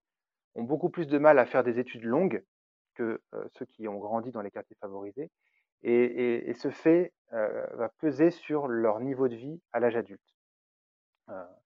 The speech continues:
donc c'est vraiment l'éducation qui, qui a un rôle, euh, déterminant. Euh, mais, euh, ce qu'on peut dire aussi, c'est que là encore, à l'intérieur des agglomérations, le contexte régional va être déterminant. C'est-à-dire que, euh, l-,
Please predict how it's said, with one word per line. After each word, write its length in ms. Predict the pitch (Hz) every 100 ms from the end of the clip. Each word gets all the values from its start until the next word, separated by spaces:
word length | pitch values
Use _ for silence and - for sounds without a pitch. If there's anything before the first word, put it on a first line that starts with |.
| _ - _
donc 120 | 110 -
c'est 100 | 110
vraiment 260 | 123 151
l'éducation 540 | 147 123 131 123 - 143
qui, 320 | - 110 107
qui 200 | _ 107
a 200 | 101 101
un 20 |
rôle, 300 | 101 127 117
euh, 260 | 98 98 - _ -
déterminant. 720 | 127 156 139 123 117 170 196 _ - _ -
Euh, 180 | 117 107 -
mais, 340 | - 131 143 131
euh, 280 | 123 117 120
ce 80 | 120
qu'on 100 | -
peut 140 | 139 147
dire 160 | 160
aussi, 340 | 151 147 185 196
c'est 140 | 156
que 80 | 135
là 260 | 123 151
encore, 560 | 160 151 156 175 175 - _ _ _ _ _ _
à 120 | 147
l'intérieur 360 | 175 170 160 151
des 160 | 135 131
agglomérations, 720 | 123 120 120 117 - 147 175 _ _ _ _ _
le 120 | 120
contexte 460 | 127 156 147 170 -
régional 640 | 135 147 135 151 160 180 160
va 220 | 123 139
être 180 | 143 127
déterminant. 560 | 131 - 127 127 104 _ _ _ _ -
C'est-à-dire 460 | 113 127 120 147
que, 260 | - 131 120 _ _ _ -
euh, 600 | 60 50 50 50 - - - 62 - - -
l-, 200 | 143